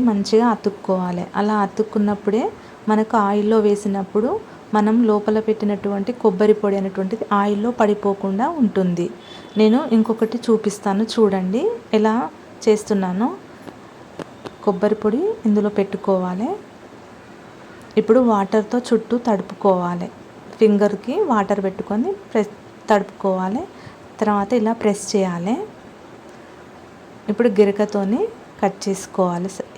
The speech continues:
ఎక్స్ట్రాస్ అన్నీ. డిజైన్ కోసము ఫింగర్స్తోని ఇలా మనము జాయింట్స్ను ప్రెస్ చేస్తూ డిజైన్ లాగా సెట్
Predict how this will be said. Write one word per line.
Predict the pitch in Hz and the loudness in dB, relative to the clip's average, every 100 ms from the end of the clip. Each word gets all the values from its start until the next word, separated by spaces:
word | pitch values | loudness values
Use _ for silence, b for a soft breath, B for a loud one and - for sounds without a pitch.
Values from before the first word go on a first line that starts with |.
| 196 | -4
ఎక్స్ట్రాస్ | 196 - 185 180 180 | -2 -4 -4 -4 -6
అన్నీ. | 165 180 285 427 - - - - - - - - - - - - - - - - - - - - - 208 | -4 -2 -2 -4 -10 -20 -20 -20 -20 -20 -20 -20 -20 -20 -20 -20 -20 -20 -20 -20 -20 -20 -20 -18 0 4
డిజైన్ | 202 208 202 202 | 6 4 2 2
కోసము | 196 196 214 339 | -2 -2 -4 0
ఫింగర్స్తోని | 262 220 202 196 - 202 285 403 - - - 208 | 2 4 2 -2 -2 -2 -2 -6 -12 -16 -6 -2
ఇలా | 214 208 | 0 -2
మనము | 196 202 302 440 - - - - - - - 202 | -2 -2 -4 -6 -14 -20 -20 -20 -20 -20 -8 0
జాయింట్స్ను | 208 202 190 208 - 285 440 - - - - - - | 2 4 2 0 -2 -6 -8 -14 -20 -20 -20 -20 -2
ప్రెస్ | 220 214 - | 2 2 2
చేస్తూ | 208 202 - 226 | 0 0 0 4
డిజైన్ | 214 208 196 | 4 2 0
లాగా | 190 208 247 | -2 -4 -4
సెట్ | 285 | -6